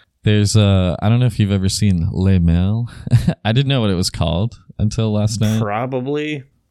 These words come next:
Speaker 1: But it's
Speaker 2: I
Speaker 1: basically just, like, a dude's torso.
Speaker 2: Yeah,
Speaker 1: And it's,
Speaker 2: I
Speaker 1: like,
Speaker 2: think I've seen
Speaker 1: striped.
Speaker 2: the star one as well.
Speaker 1: Yeah.
Speaker 2: 'Cause, like, I, a lot of these were probably in the background of chick flicks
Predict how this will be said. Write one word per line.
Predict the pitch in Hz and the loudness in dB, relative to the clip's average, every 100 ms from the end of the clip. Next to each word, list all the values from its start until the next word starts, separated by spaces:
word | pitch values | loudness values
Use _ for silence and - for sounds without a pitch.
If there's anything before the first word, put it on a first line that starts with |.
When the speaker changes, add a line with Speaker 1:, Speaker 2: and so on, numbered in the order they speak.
| - | -2
Speaker 1:
But | 104 | 0
it's | 101 | 0
Speaker 2:
I | - | 0
Speaker 1:
basically | 110 104 113 110 95 | 0 -2 -4 -4 -2
just, | 95 - | -2 -2
like, | 85 | -2
a | 80 | -2
dude's | 80 82 82 87 | -2 -2 -2 -6
torso. | - 62 62 - 90 92 87 - | -6 -4 -4 -2 0 0 -2 -8
Speaker 2:
Yeah, | 101 107 | -2 2
Speaker 1:
And | 92 | 2
it's, | |
Speaker 2:
I | 110 | 0
Speaker 1:
like, | - | -4
Speaker 2:
think | 139 - | -4 -2
I've | 113 | -2
seen | 82 107 | 0 -2
Speaker 1:
striped. | 101 | -4
Speaker 2:
the | 92 | -10
star | - 98 98 | -8 -6 -6
one | 87 82 | -8 -12
as | 76 - | -14 -16
well. | 80 76 80 _ _ _ - | -16 -16 -18 _ _ _ -10
Speaker 1:
Yeah. | 67 65 64 95 | -6 -4 -2 -4
Speaker 2:
'Cause, | - 123 104 101 | -2 -4 -4 -10
like, | 104 101 | -10 -10
I, | - 107 104 - _ - | -8 -8 -8 -14 _ -14
a | 113 | -10
lot | 104 117 123 | -6 -4 -4
of | 101 92 | -6 -10
these | 90 85 - - _ | -12 -12 -14 -16 _
were | - 85 110 95 | -20 -18 -14 -14
probably | 90 98 92 92 87 85 85 82 85 - | -10 -8 -8 -8 -12 -12 -14 -14 -16 -16
in | 110 98 85 80 76 _ _ _ _ | -14 -14 -14 -18 -20 _ _ _ _
the | 120 104 | -14 -10
background | 95 98 - 95 90 | -8 -8 -10 -12 -12
of | 80 | -14
chick | - 98 - | -12 -10 -10
flicks | - 69 - - - | -16 -16 -16 -18 -20